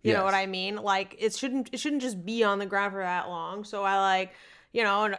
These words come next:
Speaker 1: Toe's all trying to be like, "Hey, did you see that fucking bird?" And I'm like, "Yeah, I know, I know." She's like, "Let me fucking demolish it." I'm like, "Hold on, hold on. You know, let, let me just see." So I go out there and I try and shoo it away.
Speaker 2: Yes.
Speaker 1: It takes a couple steps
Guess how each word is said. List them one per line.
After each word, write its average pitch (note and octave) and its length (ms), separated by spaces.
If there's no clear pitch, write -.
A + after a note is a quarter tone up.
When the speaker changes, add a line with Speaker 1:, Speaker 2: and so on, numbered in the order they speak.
Speaker 1:
Toe's A3+ 340
all A3 160
trying G#3 300
to G#3 80
be G#3+ 160
like, F#3+ 240
"Hey, A#3+ 300
did F#3 100
you G#3 80
see B3 160
that A3+ 160
fucking A3+ 320
bird?" A3+ 340
And A3 80
I'm G#3 140
like, F#3 200
"Yeah, G#3 140
I G#3 140
know, G#3 180
I G3+ 80
know." F#3+ 140
She's F#3+ 160
like, F#3+ 180
"Let G#3+ 100
me A3+ 140
fucking G#3+ 280
demolish G3+ 340
it." F#3 80
I'm F#3 80
like, F3 160
"Hold G3 180
on, A#3+ 220
hold A#3+ 160
on. G#3+ 200
You G#3+ 80
know, G#3+ 340
let, G#3 220
let G3+ 160
me A3 100
just B3 180
see." G3+ 140
So G3+ 160
I G3+ 80
go A3+ 140
out A#3+ 200
there A3 360
and G#3 100
I G#3 60
try A3 240
and G3+ 100
shoo C#4 360
it C4 40
away. F#3+ 540
Speaker 2:
Yes. A#2 760
Speaker 1:
It A#3 140
takes B3+ 340
a A3 80
couple C#4+ 520
steps - 440